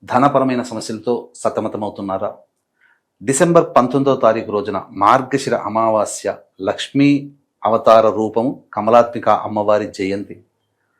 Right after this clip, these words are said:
ఆ రోజున ఇల్లంతా కూడాను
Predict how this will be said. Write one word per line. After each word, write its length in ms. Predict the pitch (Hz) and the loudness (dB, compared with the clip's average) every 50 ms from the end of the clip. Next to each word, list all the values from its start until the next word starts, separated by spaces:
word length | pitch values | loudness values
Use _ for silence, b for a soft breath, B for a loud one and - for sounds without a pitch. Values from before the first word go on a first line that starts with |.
| _ _ _ _ _ - | _ _ _ _ _ 2
ఆ 100 | 110 135 | 4 6
రోజున 680 | 135 139 151 151 151 185 180 156 123 113 117 131 127 - _ _ _ _ _ _ - | 8 6 6 4 4 2 2 2 2 2 -2 -4 -4 -8 _ _ _ _ _ _ -8
ఇల్లంతా 440 | 110 117 131 147 151 160 151 147 139 | -6 0 2 2 2 2 2 0 0
కూడాను 500 | 135 135 131 123 120 120 120 110 - - | 0 0 0 0 0 0 0 -4 -6 -10